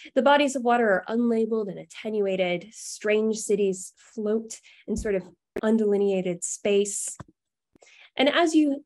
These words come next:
may have already noticed, the Red Sea, looking a bit like an inflamed, like, appendix, stretches onto the page. Although deprived of Moses's parting here, ob-, other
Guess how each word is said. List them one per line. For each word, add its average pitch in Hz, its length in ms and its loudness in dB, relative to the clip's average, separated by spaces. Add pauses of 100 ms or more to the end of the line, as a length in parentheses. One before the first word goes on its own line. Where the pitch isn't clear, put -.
may 240 300 4
have 196 400 -2 (160)
already 208 380 2
noticed, 202 520 -2 (180)
the 240 80 4
Red 233 220 2
Sea, 233 340 -2
looking 214 460 -4
a 214 60 -4
bit 233 200 -2
like 214 220 -4
an 202 60 -2
inflamed, 208 640 0 (280)
like, 202 120 -4
appendix, - 960 -4
stretches 247 600 -2
onto 220 340 0
the 196 100 -4
page. 190 560 -4 (480)
Although 302 400 4 (120)
deprived 320 720 2
of 294 140 -2
Moses's 277 600 0
parting 269 480 0
here, 202 540 -2 (220)
ob-, 277 280 -4 (140)
other 262 320 -4